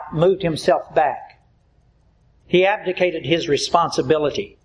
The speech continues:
and he allowed his wife and the guidance of Satan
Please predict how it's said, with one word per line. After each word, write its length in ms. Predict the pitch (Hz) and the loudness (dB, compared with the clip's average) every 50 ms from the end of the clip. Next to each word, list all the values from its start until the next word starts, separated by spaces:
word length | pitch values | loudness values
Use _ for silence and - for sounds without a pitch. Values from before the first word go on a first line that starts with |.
| _ _ _ _ _ _ - - - - - | _ _ _ _ _ _ -18 -18 -16 -10 -4
and 140 | 165 170 165 | -2 -2 0
he 360 | 131 165 180 175 170 180 170 165 | 2 2 2 4 4 2 2 2
allowed 580 | 151 151 156 175 185 175 165 160 156 - - | 0 2 2 2 2 2 0 0 -2 -4 -6
his 220 | - 139 156 151 - | -2 -2 0 0 2
wife 400 | 147 165 165 165 170 180 190 - - - - _ _ _ _ _ _ _ _ _ _ _ _ _ - | 2 2 4 4 2 0 -2 -6 -14 -18 -20 _ _ _ _ _ _ _ _ _ _ _ _ _ -6
and 120 | 147 135 135 | -2 0 0
the 60 | 135 | 2
guidance 560 | - 156 151 160 165 156 143 143 131 - - | 2 2 2 2 0 -4 -4 -8 -8 -2 0
of 140 | 135 117 - - - - _ _ _ _ _ _ _ _ _ _ _ _ _ | 0 0 -2 -6 -18 -20 _ _ _ _ _ _ _ _ _ _ _ _ _
Satan 480 | - - - 180 170 - - 113 113 | -10 2 2 2 2 2 -8 -18 -20